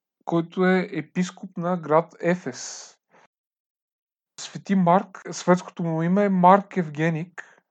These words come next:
Той е от, а, византийски благороднически род, като е изключително високо образован и е заемал много административни и църковни позиции в своя живот, преди да стане епископ на град Ефес.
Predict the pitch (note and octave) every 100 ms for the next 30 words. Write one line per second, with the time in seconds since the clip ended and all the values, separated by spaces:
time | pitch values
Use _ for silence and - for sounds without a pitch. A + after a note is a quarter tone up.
0 | _ _ _ _ _ _ _ _ _ _
1 | _ _ D#3+ E3 G3 A3+ - _ _ E3+
2 | F3 F3 - - E3+ D#3 D#3 D#3+ - F3+
3 | - F3+ E3+ D#3 D3+ D#3 C#3+ - - C3
4 | B2 D#3+ - - _ _ _ _ _ _
5 | _ F#3 F3+ F#3 F3+ F3 - D#3+ - F#3+
6 | G#3 G3 E3+ - F3+ G3 F3+ D3+ C#3+ C3+
7 | D3 C#3+ D3 A3+ - - E3+ E3 D3+ E3
8 | F#3+ G#3 G#3 - _ _ _ - F3 F3
9 | F3+ G3 G#3 G3 - E3 D#3 D3+ C#3+ -
10 | C#3+ C#3 F3 F#3 G#3 G3+ - E3 - E3+
11 | F3 F3+ F#3 C#3 D3 D3 C#3+ C3+ C3 -
12 | C#3 C3+ C3 D3+ F3 D#3+ C#3+ C#3+ C#3 D3+
13 | C#3+ C#3 C#3+ C#3 - D#3+ C#3+ C#3 B2+ -
14 | C3 F3+ A#3 -